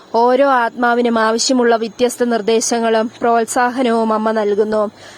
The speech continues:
ശത്രുക്കളിൽ നിന്നും നമ്മുടേതായ തിന്മകളിൽ നിന്നും നമ്മുടെ ആത്മാക്കൾക്ക് പ്രതിരോധവും സംരക്ഷണവും അമ്മ നൽകുന്നു. അവസാനമായി സ്വർഗീയ പിതാവിന് മുൻപിൽ അമ്മയുടെ സംരക്ഷണത്തിലുള്ള എല്ലാ ആത്മാക്കൾക്കും വേണ്ടി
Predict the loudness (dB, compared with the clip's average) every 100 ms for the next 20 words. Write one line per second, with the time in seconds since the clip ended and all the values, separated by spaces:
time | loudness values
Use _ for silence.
0 | -10 -4 -2 0 0 -2 0 0 0 0
1 | -2 -2 -2 0 0 0 0 0 -2 0
2 | 0 0 0 0 0 -2 -4 -8 -20 -18
3 | -4 -2 0 0 0 0 -2 -2 0 -2
4 | 0 0 0 0 0 2 2 2 0 -2
5 | -4 -2 -4 -4 -2 0 0 -2 -2 -2
6 | 0 0 0 -2 -2 -4 -10 -20 -20 -6
7 | -4 -2 -2 -2 0 -2 0 0 -4 -6
8 | -4 -2 0 0 0 0 0 0 0 0
9 | 0 0 0 -4 -20 -14 -4 -2 2 2
10 | 2 0 -2 -2 -4 -2 0 2 2 2
11 | 0 -4 -4 -2 0 0 0 -2 -2 -2
12 | -2 -2 -2 0 0 0